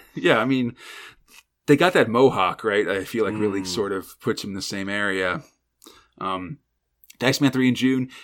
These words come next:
Speaker 1: and, uh, there's a bird story this week. There's a picture of a judge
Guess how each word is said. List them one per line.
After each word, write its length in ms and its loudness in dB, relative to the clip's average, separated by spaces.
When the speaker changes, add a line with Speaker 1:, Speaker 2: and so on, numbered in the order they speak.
Speaker 1:
and, 280 -2
uh, 220 0
there's 200 0
a 60 -4
bird 260 4
story 420 2
this 220 -2
week. 340 -2
There's 300 2
a 160 0
picture 460 -2
of 120 0
a 140 4
judge 480 -2